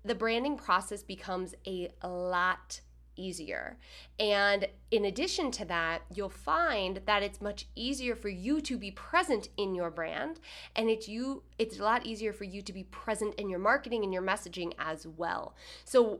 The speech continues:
maybe not in the beginning, but as you start to then create content, it's more natural for you to share behind the scenes. It becomes more natural for you to share brand storytelling. I find that entrepreneurs who are very eager to get started in brand storytelling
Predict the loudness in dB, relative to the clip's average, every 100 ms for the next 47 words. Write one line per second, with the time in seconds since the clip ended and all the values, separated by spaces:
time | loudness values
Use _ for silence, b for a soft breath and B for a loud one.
0 | 2 4 6 4 4 4 4 0 -2 0
1 | 2 2 0 0 -4 -4 -2 -2 -2 -2
2 | -2 -2 -4 -4 -8 -2 2 2 2 0
3 | -2 -4 b b b b b b 2 2
4 | 2 2 6 6 8 6 6 2 -2 0
5 | -4 -2 -2 0 0 0 -2 0 0 -4
6 | -8 -8 -8 -8 -4 -2 -2 -2 2 4
7 | 4 2 -4 -4 -4 -4 -4 -2 -2 0
8 | -2 -2 -2 -2 -2 -6 -8 -10 B B
9 | B -2 0 0 2 4 4 0 2 2
10 | 2 2 2 2 -2 0 2 4 6 4
11 | 2 0 4 4 4 2 2 2 -2 -2
12 | 0 2 0 0 -4 2 2 2 -4 -2
13 | 0 0 0 -2 0 0 2 2 0